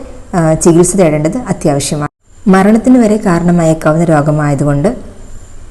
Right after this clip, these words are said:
പ്രതിരോധമാണ് പ്രധാനം. മണലീച്ചകളുടെ വ്യാപനം നിയന്ത്രിക്കുന്നതിനോടൊപ്പം തന്നെ അവയുടെ കടി ഏൽക്കാതിരിക്കാനും ശ്രദ്ധിക്കുക. പരിസര ശുചിത്വം പാലിക്കുക, വെള്ളക്കെട്ടുകൾ ഒഴിവാക്കാൻ ശ്രദ്ധിക്കുക. കാലിത്തൊഴുത്തുകളും ഫാമുകളും മറ്റും ശരിയായ രീതിയിൽ കീടനാശിനികൾ ഉപയോഗിച്ച് അണുനശീകരണം നടത്തും.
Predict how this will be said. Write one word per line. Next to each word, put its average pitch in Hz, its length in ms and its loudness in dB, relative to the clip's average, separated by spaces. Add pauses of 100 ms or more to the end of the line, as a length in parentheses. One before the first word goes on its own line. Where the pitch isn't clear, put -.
(180)
പ്രതിരോധമാണ് 196 680 2
പ്രധാനം. 135 360 0 (600)
മണലീച്ചകളുടെ 208 680 4
വ്യാപനം 185 460 2
നിയന്ത്രിക്കുന്നതിനോടൊപ്പം 170 880 2
തന്നെ 170 280 0
അവയുടെ 170 340 2 (140)
കടി 160 160 2
ഏൽക്കാതിരിക്കാനും 160 680 2
ശ്രദ്ധിക്കുക. - 520 -2 (600)
പരിസര 185 340 4
ശുചിത്വം 185 420 2
പാലിക്കുക, 170 680 0
വെള്ളക്കെട്ടുകൾ 190 800 0
ഒഴിവാക്കാൻ 156 480 0
ശ്രദ്ധിക്കുക. 160 480 -4 (380)
കാലിത്തൊഴുത്തുകളും 208 840 2
ഫാമുകളും 170 540 0
മറ്റും 180 260 -2
ശരിയായ 185 460 2
രീതിയിൽ 185 340 2 (100)
കീടനാശിനികൾ 180 640 2
ഉപയോഗിച്ച് 151 500 -2
അണുനശീകരണം 175 680 0
നടത്തും. 151 280 -6